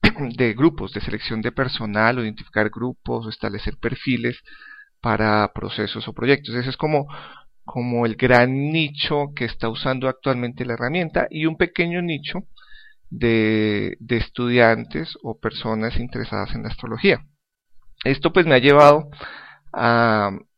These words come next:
evaluar varios aspectos, varias, eh, varias situaciones, especialmente en lo referente a la información práctica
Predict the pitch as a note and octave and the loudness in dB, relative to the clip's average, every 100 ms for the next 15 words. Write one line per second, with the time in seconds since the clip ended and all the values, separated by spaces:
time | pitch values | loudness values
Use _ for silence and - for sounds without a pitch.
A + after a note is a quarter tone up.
0 | - B2 A#2 A2 A2+ A#2+ B2+ C3+ C3+ - | 0 4 6 6 6 6 4 2 -8 -4
1 | C3 - C3+ C3 B2 - - A#2+ A#2 A2 | -4 -4 -2 0 0 -4 -6 -4 -2 -2
2 | G#2 - - G#2+ A2 - - G#2+ - A#2+ | -4 -8 -8 -6 -4 -6 -6 -6 -4 -6
3 | C3+ - A2+ B2+ C3 C3+ D#3+ - - - | -6 -6 -2 0 0 -2 -4 -8 -20 -20
4 | - - C3 A#2+ A#2+ B2+ A#2 A2+ C3+ D3 | -14 -6 -2 0 0 0 0 0 -4 -2
5 | D3 A#2+ G#2+ A#2+ A2+ - C#3 C#3 - D3 | -4 -4 -4 -6 -2 4 4 2 -6 -6
6 | C#3+ | -4